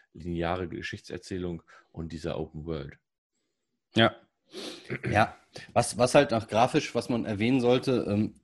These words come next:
Speaker 2: es sieht nicht so extrem brillant aus wie, wie ein Last of Us, aber
Speaker 1: Logisch, weil Open World.
Speaker 2: Genau, aber ohne Scheiß, diese Zwischensequenzen, die sehen schon gut aus,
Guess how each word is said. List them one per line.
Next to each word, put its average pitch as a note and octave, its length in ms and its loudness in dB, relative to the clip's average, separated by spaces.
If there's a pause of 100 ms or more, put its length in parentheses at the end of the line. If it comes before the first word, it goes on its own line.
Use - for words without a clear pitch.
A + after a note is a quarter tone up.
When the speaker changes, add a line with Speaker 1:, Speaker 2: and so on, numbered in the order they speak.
(160)
Speaker 2:
es - 360 -4
sieht A2 360 -4
nicht A#2 220 2
so A#2 380 2
extrem A#2+ 640 4
brillant A2 560 6
aus A2 400 2
wie, G2+ 340 2
wie G2 100 0
ein G2+ 60 6
Last G2 280 6
of C#3+ 100 -4
Us, D3 360 -6
aber C#3 680 4
Speaker 1:
Logisch, C3 460 0
weil F2 180 -4
Open E2 260 -4
World. F2+ 240 -4 (320)
Speaker 2:
Genau, A2+ 580 6
aber D#3 800 0 (120)
ohne E3+ 280 2
Scheiß, E3 760 0 (380)
diese G#2+ 360 4
Zwischensequenzen, C3+ 1120 2 (280)
die G2 140 0
sehen A2+ 280 4
schon C#3+ 260 4
gut D3+ 240 -2
aus, C4 520 2